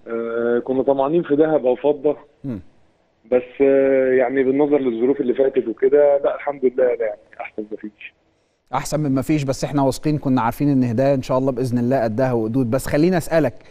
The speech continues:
Speaker 2: فيما يتعلق بالتوقعات، وكان في كلام كتير إنه، آه، هداية غيرت، آه، وزنها، وبالتالي م-، ممكن تكون كانت بعيدة عن التصنيف.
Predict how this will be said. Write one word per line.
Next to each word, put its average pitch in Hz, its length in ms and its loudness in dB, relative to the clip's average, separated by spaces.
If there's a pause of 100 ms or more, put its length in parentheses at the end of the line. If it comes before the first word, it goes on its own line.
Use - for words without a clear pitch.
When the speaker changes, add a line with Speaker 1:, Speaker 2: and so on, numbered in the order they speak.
(380)
Speaker 2:
فيما 208 260 2
يتعلق 190 380 2
بالتوقعات، 151 880 0
وكان 165 200 -2
في 185 140 -6
كلام 196 260 2
كتير 190 400 -2 (340)
إنه، 190 440 4
آه، 160 160 2
هداية 180 340 4
غيرت، 190 580 4
آه، 151 460 0
وزنها، 185 560 2
وبالتالي 190 600 2
م-، 180 380 0
ممكن 190 540 2
تكون 202 280 -2
كانت 185 240 0
بعيدة 170 460 2
عن 151 240 -2
التصنيف. 165 760 -2